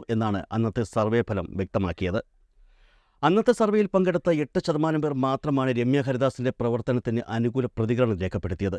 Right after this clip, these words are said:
എം പിയുടെ പ്രവർത്തനം വളരെ മികച്ചതെന്ന് രണ്ട് ശതമാനം പേരും മികച്ചതെന്ന് ആറ് ശതമാനം പേരും പറഞ്ഞപ്പോൾ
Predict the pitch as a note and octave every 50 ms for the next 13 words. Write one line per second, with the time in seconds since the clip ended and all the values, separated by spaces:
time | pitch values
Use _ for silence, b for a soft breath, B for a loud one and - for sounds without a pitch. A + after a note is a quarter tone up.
0 | - _ - G#2 G#2 A2+ B2+ A#2+ A#2+ - A2+ A#2 A2+ A#2 - - A#2+ B2 B2 A2+
1 | A#2 A#2 A2+ C3 B2+ A#2+ A2+ A2+ G#2+ - C3 - - C3 B2+ A2+ A2 A2+ A#2 A2+
2 | A#2+ B2+ B2 C3 - C3+ C3 B2+ C3+ C3 C3 A#2+ - A#2 A2 A2 A2+ - _ _
3 | _ _ _ _ _ _ _ _ _ - B2 C#3 C3+ F#3+ F#3 - G3+ F#3+ F#3 F3+
4 | F3+ - - C#3 C3+ C3 - B2+ B2 A#2+ B2 A#2+ A#2 A2 G#2 G#2 G2+ G#2 F#2+ G#2+
5 | G2+ G2 G2+ F#2+ - G2 G2